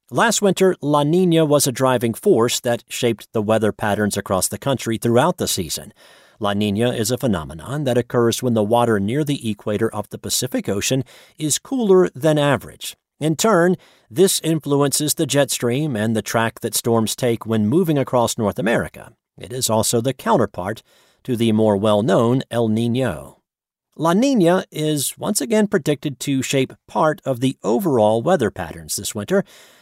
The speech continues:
but Pastelok said that the upcoming La Niña will be weaker than the one experienced last winter.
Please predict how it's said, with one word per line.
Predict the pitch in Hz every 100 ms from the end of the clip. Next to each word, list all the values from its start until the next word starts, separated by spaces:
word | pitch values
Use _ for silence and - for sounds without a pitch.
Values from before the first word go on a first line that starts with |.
| _ -
but | 123 -
Pastelok | - 113 - 98 101 107
said | - 101 139
that | 101
the | - 95
upcoming | 104 - 104 104
La | 104 101
Niña | 101 98 131 143
will | 202 247
be | 233
weaker | 185 151 202 - 127
than | 135 127
the | 123
one | 117 113
experienced | - - 117 107 107 - - _
last | 139 165 117 -
winter. | 98 - 87 -